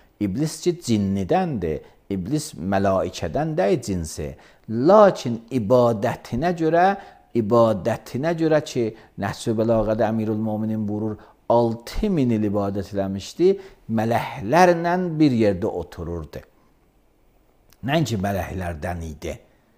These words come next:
İndi vaxtı mələklərlə bir yerdə otururdu, bu göstəriş səcdiyə bu cəmə gəldi. Bu cəm ki, iblis də onların içində idi. Və göstərir ki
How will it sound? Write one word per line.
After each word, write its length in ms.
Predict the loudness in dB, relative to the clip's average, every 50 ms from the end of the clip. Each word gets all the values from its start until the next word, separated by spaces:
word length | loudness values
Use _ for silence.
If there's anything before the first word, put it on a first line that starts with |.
| _ _ _ _ _ _ _ _ _ _ _ _ _ _ _ _
İndi 320 | -2 -2 0 2 2 2 2 2 0 2
vaxtı 340 | 2 2 2 0 -4 -6 -2
mələklərlə 720 | 0 0 2 2 2 2 0 0 0 0 0 0 0 0 0 0
bir 120 | 0 0 2
yerdə 300 | 2 0 0 0 0 -2
otururdu, 500 | -4 -4 -4 -4 -2 -2 0 2 2 2 2 0 -6 -18 -6 _
bu 100 | 0 0
göstəriş 800 | 0 0 2 2 2 2 0 -4 -6 -2 -2 0 0 -2 -4 -6
səcdiyə 680 | -8 -6 -4 -4 -4 -4 -8 -8 -6 -2 2 4 4 4 2 -2 -8 -20 _ _ _ _ 2
bu 140 | 4 4 4
cəmə 400 | 4 4 6 6 6 6 4 4 4 2
gəldi. 460 | 0 -2 -2 -4 -6 -6 -6 -6 -8 -8 -10 -16 _ _ -4
Bu 100 | -4 -2
cəm 320 | 0 2 2 2 2 2 -2
ki, 180 | -2 -2 -2 0 0 0
iblis 320 | -2 -2 -4 -6 -6 -4
də 60 | -4 -2
onların 320 | -2 -2 -2 -4 -4 -6
içində 400 | -6 -8 -8 -8 -8 -8 -8 -8
idi. 240 | -8 -10 -10 -12 -14 -14 -16 -20 -20 -20 -20 _ _
Və 540 | -12 -12 -10 -4 0 2 4 4 4 2 -2 -6 -10 -20 _ -14 -6 -2
göstərir 640 | 0 0 0 -2 -6 -6 -4 -2 0 2 2 2 0
ki 160 | 0 -2